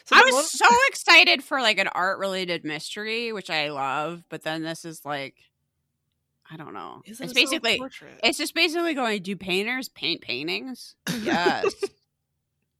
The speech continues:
Speaker 1: So the Mona Lisa, like I said, one of the most famous portraits, uh, from the Renaissance. It was painted in fifteen nineteen in Paris by artist Leonardo da Vinci.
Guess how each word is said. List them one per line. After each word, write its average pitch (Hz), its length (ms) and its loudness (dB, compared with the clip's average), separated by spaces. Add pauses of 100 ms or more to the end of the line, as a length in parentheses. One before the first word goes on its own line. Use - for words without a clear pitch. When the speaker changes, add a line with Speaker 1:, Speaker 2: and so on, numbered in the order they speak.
(760)
Speaker 1:
So 330 160 -4
the 339 140 0
Mona 302 340 -2
Lisa, 269 580 -2
like 180 240 -8
I 247 60 -4
said, 196 260 -4
one 175 120 -8
of 175 40 -8
the 175 60 -10
most 170 180 -10
famous 196 220 -10
portraits, 208 640 -12 (100)
uh, 175 320 -8
from 180 200 -12
the 226 100 -8
Renaissance. 190 640 -6
It 180 60 -10
was 185 120 -8
painted 220 400 -8
in 208 60 -8
fifteen 226 440 -10
nineteen 180 420 -10
in 190 100 -10
Paris 160 340 -8
by 156 160 -10
artist 156 280 -12
Leonardo 185 440 -10
da 156 80 -12
Vinci. - 340 -16